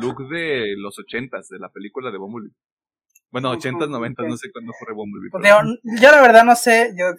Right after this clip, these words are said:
Speaker 2: como digo, me quedé en la tres. Pero no sé, se ve interesante. Este, puede que sí, sí esté buena... Aparte, como habíamos dicho, ya no está Michael Bay, así que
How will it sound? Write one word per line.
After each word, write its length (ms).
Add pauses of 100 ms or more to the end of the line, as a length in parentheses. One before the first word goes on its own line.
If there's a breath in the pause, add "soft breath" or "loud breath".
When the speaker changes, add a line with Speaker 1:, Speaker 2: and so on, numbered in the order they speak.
Speaker 2:
como 120
digo, 120
me 100
quedé 200
en 80
la 160
tres. 420 (680)
Pero 240
no 100
sé, 200
se 140
ve 80
interesante. 720
Este, 760 (240)
puede 260
que 140
sí, 500 (280)
sí 180
esté 220
buena... 180
Aparte, 260
como 160
habíamos 240
dicho, 260 (520 soft breath)
ya 100
no 120
está 340
Michael 340
Bay, 160
así 280
que 200